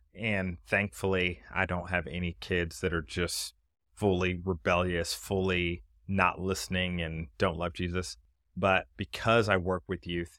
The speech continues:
I have access to difficult kids every week. <laughs> And so with that being said, one of the things that I have realized with difficult kids is that is genuinely the Lord blessing you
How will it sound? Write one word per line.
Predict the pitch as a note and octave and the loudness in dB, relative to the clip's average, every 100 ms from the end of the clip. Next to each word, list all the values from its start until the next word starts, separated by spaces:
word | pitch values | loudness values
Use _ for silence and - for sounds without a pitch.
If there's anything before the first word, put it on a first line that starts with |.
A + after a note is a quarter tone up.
| - | 0
I | F#2 G2 E2+ - | 4 4 2 -2
have | G2+ F2 | 0 2
access | F#2+ G#2 - G#2+ - | 4 4 4 -2 -2
to | - G#2 | -2 -2
difficult | E2+ - G#2 G#2+ G#2 | 0 0 0 -2 -4
kids | B2+ B2 - - _ _ | 0 -2 -4 -14 _ _
every | - A2 C3+ | -4 0 2
week. | F3 G#3+ - - - _ | 2 0 -4 -16 -18 _
<laughs> | E3 D#3+ - _ _ _ _ _ E3 - | 2 4 2 _ _ _ _ _ -16 2
And | C3 B2+ | 2 6
so | C#3 A2+ | 8 10
with | C3+ | 10
that | E3+ C#3 | 8 8
being | A#2+ G#2+ | 4 4
said, | A2+ G#2+ G2 | 4 4 4
one | G#2+ | 4
of | C3 | 4
the | B2 | 4
things | C3 G#2+ | 0 0
that | A2 | 0
I | F#2 A2 A#2 | 2 6 6
have | A2 G#2+ G2+ F2 | 6 4 4 0
realized | F2+ F#2 G2+ G#2 F#2+ G2 G2+ - | -4 0 2 4 2 2 -2 -6
with | F#2+ F#2 - | -4 -4 -2
difficult | F#2 G#2 A2 - _ | -4 -2 -6 -6 _
kids | - F#2+ G2 - - _ _ _ _ | -6 -4 -4 -8 -16 _ _ _ _
is | G2+ G2 F#2+ F#2+ - _ _ _ | 0 4 4 0 -6 _ _ _
that | F2 G#2+ B2+ | 4 6 6
is | A#2+ | 2
genuinely | G#2 - F#2 G2 A2+ C3 C#3+ C#3 C#3 D3 C#3+ _ _ - | -2 -4 0 0 0 -2 -4 -4 -4 -4 -8 _ _ -16
the | - F#2+ | -4 -2
Lord | F2+ F#2+ G#2 A2+ G#2+ - _ | 2 2 2 0 -2 -14 _
blessing | F#2 F2+ F2+ - G#2+ G#2 | -4 2 2 2 -2 0
you | G2+ G2+ G2+ | 2 2 0